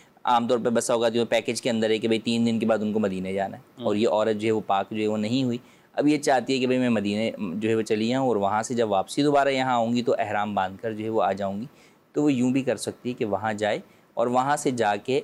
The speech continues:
Speaker 1: احرام باندھ کر پھر جو ہے وہ آ کر یہاں پر عمرہ اپنا مکمل ادا کرے،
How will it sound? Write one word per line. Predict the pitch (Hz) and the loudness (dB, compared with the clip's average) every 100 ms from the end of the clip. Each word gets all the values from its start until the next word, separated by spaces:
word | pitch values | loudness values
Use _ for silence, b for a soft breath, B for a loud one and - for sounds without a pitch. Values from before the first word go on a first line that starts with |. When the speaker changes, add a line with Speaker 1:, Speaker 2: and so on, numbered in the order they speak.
| - | -4
Speaker 1:
احرام | 104 101 98 107 101 | -6 -2 -2 -2 0
باندھ | 95 98 95 | -2 -2 -4
کر | 131 165 b b b _ _ | -4 -4 b b b _ _
پھر | - 180 | -4 -2
جو | 151 117 | 0 0
ہے | |
وہ | 113 117 | 0 0
آ | 104 98 | 0 -2
کر | - 135 - _ _ _ | -2 -6 -6 _ _ _
یہاں | 110 101 98 | -6 -4 -2
پر | 120 - | -4 -4
عمرہ | 104 101 | -4 -2
اپنا | 101 - 104 | -2 -4 -6
مکمل | 98 - 95 98 107 | -6 -8 -8 -6 -6
ادا | 104 92 104 - | -6 -6 -8 -6
کرے، | 101 | -8